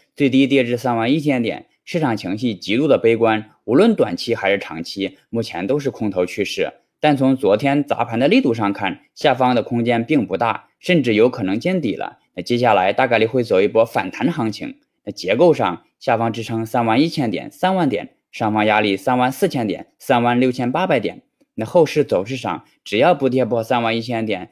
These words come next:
底部就算出来了。即便跌破了三万一千点，哪怕跌至三万点以下，也大概率会以插针的形式出现。总结一下，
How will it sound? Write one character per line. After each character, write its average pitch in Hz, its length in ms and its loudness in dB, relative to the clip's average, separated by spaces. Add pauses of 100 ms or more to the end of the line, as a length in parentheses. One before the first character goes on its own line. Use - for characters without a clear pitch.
(180)
底 - 180 0
部 123 200 0
就 120 100 0
算 117 240 -2
出 180 160 -4
来 147 160 0
了。 65 220 -6 (180)
即 98 180 -2
便 156 220 4
跌 123 140 4
破 127 100 -4
了 107 100 4
三 107 200 0
万 101 120 2
一 98 60 -2
千 107 180 -6
点， 87 260 -6 (160)
哪 - 200 -6
怕 139 240 0
跌 117 180 2
至 110 120 -2
三 160 180 0
万 135 140 2
点 104 240 2
以 90 40 -4
下， 117 300 -4 (160)
也 101 140 2
大 131 180 -2
概 127 80 2
率 123 140 2
会 120 200 0
以 104 140 0
插 - 180 -6
针 190 140 4
的 339 100 4
形 101 220 -2
式 104 80 -6
出 107 160 -4
现。 95 300 -4 (280)
总 101 220 0
结 120 180 4
一 131 40 4
下， 123 320 -4